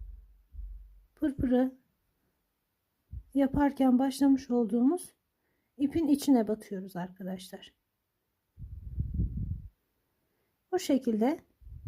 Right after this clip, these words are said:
buraya yuvamı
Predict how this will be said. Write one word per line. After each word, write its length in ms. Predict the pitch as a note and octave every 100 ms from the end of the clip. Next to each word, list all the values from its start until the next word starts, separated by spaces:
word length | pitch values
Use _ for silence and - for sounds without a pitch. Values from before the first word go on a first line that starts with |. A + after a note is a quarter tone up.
| - - - - - - - - _ _ _ _ _ _ _ _ - -
buraya 460 | E4+ C4+ A3 C4+ F4+ _ -
yuvamı 520 | C4+ B3+ A3 C#4+ F4+